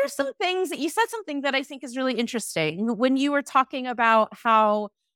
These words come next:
you write down, now you don't have to anymore, but when you were writing down some questions to get more comfortable and to foster that connection, that was a really good tool for you.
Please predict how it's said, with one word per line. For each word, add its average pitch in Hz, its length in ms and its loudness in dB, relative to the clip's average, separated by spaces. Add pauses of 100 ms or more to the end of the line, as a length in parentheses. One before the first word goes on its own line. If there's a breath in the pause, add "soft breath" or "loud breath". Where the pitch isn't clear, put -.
(100)
you 220 540 0
write 220 260 0
down, 214 460 4
now 220 220 4
you 196 160 -2
don't 180 140 -4
have 185 160 -4
to - 120 -14
anymore, 175 500 -2
but 196 200 2
when 226 200 0
you 220 240 -2
were 214 140 0
writing 214 300 0
down 202 220 2
some 196 180 -10
questions 170 720 -2
to 220 100 -6
get 190 280 2 (240)
more 226 140 0
comfortable 190 640 0
and 175 100 -2
to 180 60 -2
foster 208 440 -2
that 180 220 -4
connection, 190 880 -4
that 196 180 4
was 220 140 -2
a 233 80 0
really 208 240 -2
good 175 200 -4
tool 392 240 -6
for 196 140 -4
you. 143 300 -4